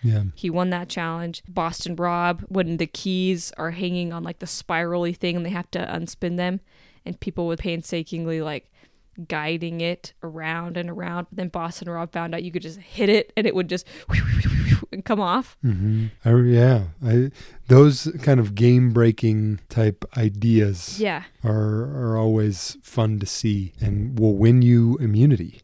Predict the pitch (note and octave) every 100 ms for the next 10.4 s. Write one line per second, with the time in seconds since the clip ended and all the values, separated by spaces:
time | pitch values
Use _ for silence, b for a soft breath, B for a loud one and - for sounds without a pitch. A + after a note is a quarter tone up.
0 | - A#3 G#3+ - B2 B2+ D3+ C#3+ - C#3
1 | C#3 C3+ - B2+ A2 - A2+ G2+ A2+ G#2
2 | G#2+ G2+ - _ _ - G#2+ A#2 C3+ B2+
3 | A2+ G#2 G#2+ G#2 G#2+ G#2 G2+ F#2 - G#2+
4 | G2+ G#2 - - b b b b b A#2
5 | A2 G#2+ G#2 G2+ A#2+ C3+ C3+ C#3+ C#3+ C#3
6 | - - B2 A#2+ - B2+ A#2 G#2 A#2 A2+
7 | A#2 G#2+ A2 G#2+ G#2 - - A2 A2 A2
8 | - - B2+ B2 B2 - A#2+ A2+ A2+ G#2+
9 | G#2 A2 G#2 - - A#2 - - C3+ C3+
10 | B2+ - C#3 C#3+